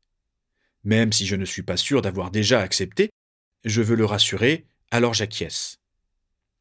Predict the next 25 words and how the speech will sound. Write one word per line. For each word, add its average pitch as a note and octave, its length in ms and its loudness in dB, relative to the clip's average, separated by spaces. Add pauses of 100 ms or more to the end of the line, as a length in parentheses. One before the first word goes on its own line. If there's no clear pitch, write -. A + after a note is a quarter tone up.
(320)
Il D3 100 2
a F3+ 60 6
l'air G3 140 2
soulagé D#3+ 460 2 (260)
et B2 80 4
me A#2+ 180 2
tourne D3+ 240 2
le G#2 120 2
dos D3 160 4
pour A#2+ 200 -6
contourner C3 420 0
son G2+ 180 -2
bureau C3 280 0
comme B2 160 -2
s'il G#2+ 240 -2
comptait A2+ 280 -2
se C#3+ 120 -2
rasseoir. F#2+ 580 -4 (460)
Mais G2+ 420 0
la F#2 100 -4
question, A#2+ 680 -2 (340)
le G2 120 -4
doute, D#3 440 -2 (320)
notablement F#2+ 540 -4
affaibli, D3+ 400 0